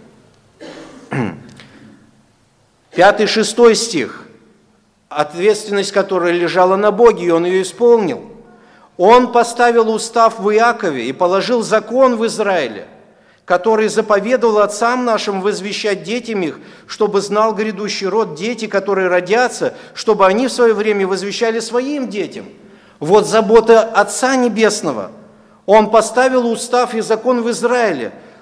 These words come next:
сделал израильский народ народом, который должен был сохранить в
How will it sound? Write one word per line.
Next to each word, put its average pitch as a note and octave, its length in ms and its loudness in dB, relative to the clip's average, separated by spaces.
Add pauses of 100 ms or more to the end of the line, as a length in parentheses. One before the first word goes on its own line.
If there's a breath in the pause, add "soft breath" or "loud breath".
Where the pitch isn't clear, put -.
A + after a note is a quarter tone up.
(120 loud breath)
сделал A3+ 680 0
израильский A#3+ 680 -2
народ A3 440 0
народом, G#3+ 560 0
который A#3+ 380 -2
должен B3 360 0
был A#3+ 160 0
сохранить A#3 640 -2 (180 loud breath)
в - 120 -20